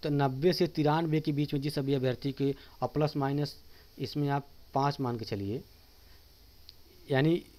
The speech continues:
ईडब्ल्यूएस में प्लस माइनस पाँच और नब्बे से तिरानवे के बीच में अगर नंबर आपके बन रहे हैं एक सौ बीस में, या एक सौ नब्बे क्वेश्चन सही हो रहे हैं,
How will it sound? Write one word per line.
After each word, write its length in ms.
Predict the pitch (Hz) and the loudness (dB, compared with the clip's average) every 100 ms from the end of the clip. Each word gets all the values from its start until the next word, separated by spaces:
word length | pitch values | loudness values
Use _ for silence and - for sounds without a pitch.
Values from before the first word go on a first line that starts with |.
| - | -2
ईडब्ल्यूएस 520 | 165 156 151 170 160 | 4 4 4 4 4
में 120 | 143 | 0
प्लस 280 | 131 143 143 | 2 2 2
माइनस 320 | 139 139 135 | 2 4 2
पाँच 440 | - 127 147 - - - - - - - - - - - - - - - | 4 6 6 2 -4 -10 -18 -20 -20 -20 -20 -20 -20 -20 -20 -20 -20 -6
और 80 | 127 | 0
नब्बे 340 | 131 127 135 | 2 2 2
से 140 | 120 143 | 4 4
तिरानवे 480 | - 135 147 151 135 | 6 8 8 6 4
के 80 | |
बीच 200 | 143 135 | 2 0
में 80 | 139 | 0
अगर 140 | 131 127 | 0 0
नंबर 300 | 127 123 123 | -2 -2 -2
आपके 200 | 120 127 | -4 -2
बन 200 | 123 143 | -2 0
रहे 160 | 131 | 2
हैं 60 | 131 | 2
एक 80 | - | 2
सौ 100 | 117 | 0
बीस 240 | 117 - | 0 0
में, 200 | 107 143 - - - - 139 | 0 -2 -6 -20 -20 -6 0
या 60 | |
एक 120 | 131 | 0
सौ 80 | - 135 - - | 0 -8 -12 -6
नब्बे 260 | 139 131 | -4 0
क्वेश्चन 300 | 147 135 - | -2 -2 -4
सही 300 | 139 143 127 | -4 0 2
हो 160 | 170 127 | 2 2
रहे 200 | 113 107 | 0 -2
हैं, 260 | 98 120 | -4 -6